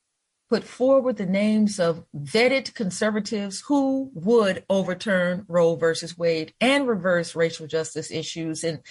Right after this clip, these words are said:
and a number of other areas in, in gay rights. He wanted those people. He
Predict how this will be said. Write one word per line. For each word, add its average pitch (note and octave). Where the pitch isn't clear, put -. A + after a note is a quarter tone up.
and G3
a -
number F#3+
of E3+
other F3
areas E3
in, D#3+
in E3
gay E3+
rights. F3+
He C4
wanted A#3
those G3
people. -
He A3